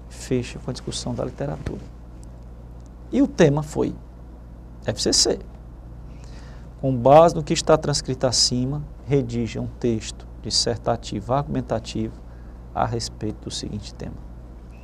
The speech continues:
a literatura no momento histórico atual. Hum. É conhecimento geral, não é?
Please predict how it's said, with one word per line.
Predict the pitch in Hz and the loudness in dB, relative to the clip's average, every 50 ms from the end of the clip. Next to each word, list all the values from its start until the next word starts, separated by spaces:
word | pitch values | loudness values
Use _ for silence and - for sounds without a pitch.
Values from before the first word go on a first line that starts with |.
| - - - - - - - - - - - - - - - | -16 -16 -16 -16 -14 -14 -14 -14 -14 -16 -16 -16 -16 -4 2
a | - 123 123 | 4 6 6
literatura | 120 123 113 - - - - 147 170 175 175 165 160 - - 127 117 120 - 135 | 6 4 2 -2 -2 2 6 6 8 8 6 4 2 0 -2 0 2 2 2 2
no | 123 127 | 0 0
momento | 131 135 131 120 117 113 113 110 - 127 | 0 -2 0 0 2 2 0 0 0 -2
histórico | 123 - - - - 120 117 113 - - - - - - - | -2 -2 -4 -2 0 0 2 2 0 -2 -6 -10 -14 -8 -6
atual. | - 113 - - - - - - - - - - - - - - - - - - - - - - - - - - - - - - - - - - - - - - - - - - - - - - - - - | -6 -6 -6 -6 -10 -8 -8 -8 -8 -10 -14 -16 -16 -16 -16 -16 -16 -16 -14 -14 -14 -14 -14 -14 -14 -14 -14 -14 -14 -16 -16 -16 -16 -14 -14 -14 -14 -14 -16 -16 -16 -16 -16 -16 -16 -16 -16 -16 -14 -10 -8
Hum. | 135 135 135 135 147 180 214 226 240 262 262 254 240 226 190 160 131 113 - - - - - - - - - - - - - - - - - - - - - - - - - - - - - - - - - - - - - - - - - - - - - - - - - - - - - - - - - | -6 -4 -4 -2 -2 -2 -2 -2 -2 -2 -2 -2 -2 -2 -4 -4 -4 -6 -8 -10 -12 -12 -12 -12 -12 -12 -12 -12 -12 -12 -14 -14 -14 -16 -16 -16 -16 -16 -16 -16 -16 -16 -16 -14 -14 -14 -14 -14 -14 -14 -14 -14 -14 -14 -14 -14 -14 -14 -14 -14 -16 -16 -16 -16 -16 -16 -16 -16 -16 -16 -16 -16 -16 -2 6
É | - 226 269 | 10 10 10
conhecimento | 262 - 262 247 226 - - 196 190 190 196 190 - - | 10 10 8 8 8 8 6 4 4 4 2 2 4 8
geral, | - 151 147 151 175 196 | 10 12 12 12 12 12
não | 208 202 160 | 10 8 6
é? | 131 - | 4 4